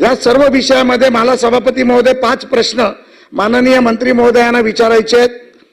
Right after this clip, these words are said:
बेस्ट उपक्रमातील अधिकारी कर्मचाऱ्याची भरती आणि पदोन्नती थांबल्यामुळे स-, संपूर्ण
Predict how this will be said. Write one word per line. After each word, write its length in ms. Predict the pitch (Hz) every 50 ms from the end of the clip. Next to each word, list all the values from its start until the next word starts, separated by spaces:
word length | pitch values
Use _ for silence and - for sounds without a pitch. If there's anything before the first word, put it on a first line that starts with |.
| _ _ _ _ _ _ _ _ _ _
बेस्ट 380 | - - 233 262 269 262 -
उपक्रमातील 720 | 254 240 262 262 233 262 254 254 247 254 247 - 269 269 277
अधिकारी 560 | - - 208 190 247 254 - 262 247 262 269
कर्मचाऱ्याची 840 | - 247 233 233 226 254 247 - 240 240 247 247 240 247 277 269
भरती 380 | 240 190 190 196 214 208 - 254
आणि 180 | 247 247 254 254
पदोन्नती 1000 | 254 247 233 220 247 254 247 254 247 247 - 262 247 214 185 - - - - _ _ _ _ _ _ -
थांबल्यामुळे 680 | 165 190 208 226 247 269 277 262 247 233 208 185 165 - - - - - _ _ _ _ _ _ _ _ _ _ _ _ _ _ _ -
स-, 280 | - - _ _ - -
संपूर्ण 420 | - 220 233 233 208 269 269 277